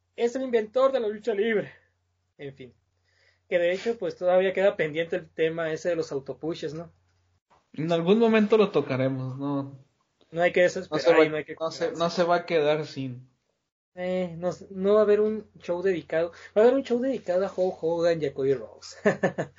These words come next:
Speaker 1: Bueno, ya.
Speaker 2: Exacto.
Speaker 1: Pero bueno, en términos generales, ¿qué te gustó? ¿Qué no te gustó? ¿Qué fue lo más extraño que notaste en Royal Rumble?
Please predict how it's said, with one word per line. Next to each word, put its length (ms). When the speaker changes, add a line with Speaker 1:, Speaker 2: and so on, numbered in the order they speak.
Speaker 1:
Bueno, 180
ya. 100
Speaker 2:
Exacto. 340
Speaker 1:
Pero 180
bueno, 200
en 80
términos 340
generales, 640
¿qué 160
te 120
gustó? 680
¿Qué 160
no 180
te 100
gustó? 520
¿Qué 120
fue 160
lo 100
más 220
extraño 420
que 80
notaste 540
en 560
Royal 240
Rumble? 260